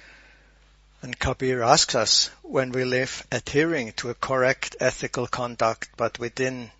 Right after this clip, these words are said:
we are dry and without music, what's that good for?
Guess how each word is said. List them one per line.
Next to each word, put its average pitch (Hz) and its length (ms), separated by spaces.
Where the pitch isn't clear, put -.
we 123 100
are 110 220
dry 113 580
and 113 260
without 131 420
music, 139 680
what's - 260
that 131 180
good - 220
for? 110 320